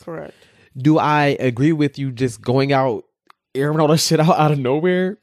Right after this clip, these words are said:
Speaker 2: No. But you gotta sell books.
Speaker 1: But all celebrities do it.
Speaker 2: Right.
Speaker 1: Mm-hmm.
Speaker 2: I'm all for keeping my business to myself.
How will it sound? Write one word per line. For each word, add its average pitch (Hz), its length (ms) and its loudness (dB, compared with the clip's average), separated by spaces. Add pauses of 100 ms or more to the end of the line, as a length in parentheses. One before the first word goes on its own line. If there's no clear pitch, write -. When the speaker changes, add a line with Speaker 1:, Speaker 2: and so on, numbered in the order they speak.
(100)
Speaker 2:
No. 175 480 0 (300)
But 160 100 -4
you 226 60 0
gotta 180 160 2
sell 104 180 -2
books. - 640 -12 (160)
Speaker 1:
But 220 200 -4
all 381 200 -6
celebrities 165 480 -10
do 156 160 -14
it. 156 180 -16 (720)
Speaker 2:
Right. 131 380 0 (260)
Speaker 1:
Mm-hmm. 339 120 -12 (1000)
Speaker 2:
I'm 226 220 2
all 185 240 4
for 202 540 2
keeping 196 400 0
my 175 180 2
business 208 300 2
to - 120 0
myself. - 760 -8